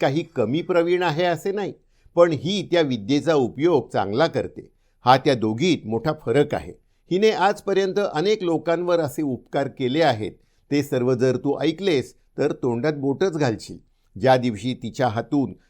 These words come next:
असले एखादे सत्कृत्य घडले नाही, असा दिवस विरळा. असे आहे म्हणूनच मी तिला या फंदात पडू देते. जर का तिच्या हातून केसा इतके वावगे कृत्य घडले असे माझ्या नजरेस आले, तर मी लागलीच तिला याबद्दल सक्त मनाई करीन."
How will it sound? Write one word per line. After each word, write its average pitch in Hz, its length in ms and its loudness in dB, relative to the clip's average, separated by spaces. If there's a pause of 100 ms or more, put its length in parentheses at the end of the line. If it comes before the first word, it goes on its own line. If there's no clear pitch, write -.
(100)
असले 165 320 0
एखादे 147 520 0
सत्कृत्य 175 640 -4
घडले 127 400 0
नाही, 120 400 -4 (240)
असा 131 260 0
दिवस 139 380 -2
विरळा. 160 420 2 (420)
असे 220 280 4
आहे 190 280 4
म्हणूनच 196 500 0
मी 175 240 -4
तिला 160 220 2
या 147 240 2
फंदात 123 300 -2
पडू 120 320 -2
देते. - 360 -6 (300)
जर 127 200 2
का 135 140 -4
तिच्या 131 340 -4
हातून 110 440 0
केसा 139 640 -4
इतके 185 360 0
वावगे 147 460 4
कृत्य 190 440 -2
घडले 143 360 2
असे 135 260 0
माझ्या 123 280 -2
नजरेस 117 460 -4
आले, 170 380 2 (320)
तर 151 120 4
मी 160 220 0
लागलीच 120 540 2
तिला 123 200 0
याबद्दल 113 560 -2
सक्त - 320 -10
मनाई 110 380 -4
करीन." 147 340 -2